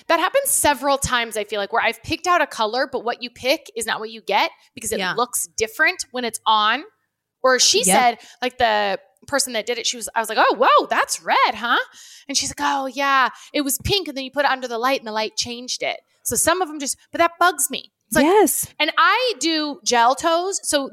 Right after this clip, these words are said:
Speaker 1: thi-, this color, I like it. It's fine. It's red. But it's just not what I asked for. But it will be on my toes now for the next six to seven weeks.
Speaker 2: Forever.
Speaker 1: Right? Like, I'm in
Speaker 2: Yes.
Speaker 1: there. I'm committed.
Speaker 2: Yep.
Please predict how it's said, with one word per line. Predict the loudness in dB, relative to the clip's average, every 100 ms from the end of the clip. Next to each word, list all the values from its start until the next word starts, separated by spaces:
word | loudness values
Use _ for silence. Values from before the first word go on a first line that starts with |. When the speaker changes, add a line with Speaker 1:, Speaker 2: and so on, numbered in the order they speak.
| -2
Speaker 1:
thi-, | -2 0
this | -2 -2
color, | 0 2 2 2
I | 0
like | 2 2 2
it. | -2
It's | -4
fine. | -4 -4
It's | -4 -4
red. | 0 0 0 -4 -12 -20 -20 _
But | -2
it's | 0
just | 0
not | 2
what | 2
I |
asked | 2 0 0
for. | -2
But | 0 -2
it | -2
will | -6
be | -2
on | -2 -2
my | -4
toes | -2 -2 -2
now | -4
for | -4
the | -6
next | -6 -6
six | -6 -8
to | -10
seven | -2 -2 -2 -4
weeks. | -4 -4 -4 -6 -4
Speaker 2:
Forever. | 2 4 4
Speaker 1:
Right? | 2 0 -6 _
Like, | -4
I'm | 0 2
in |
Speaker 2:
Yes. | 2 0
Speaker 1:
there. | -6 -8
I'm | -10
committed. | -4 0 0 0 -10 _ _
Speaker 2:
Yep. | 0 0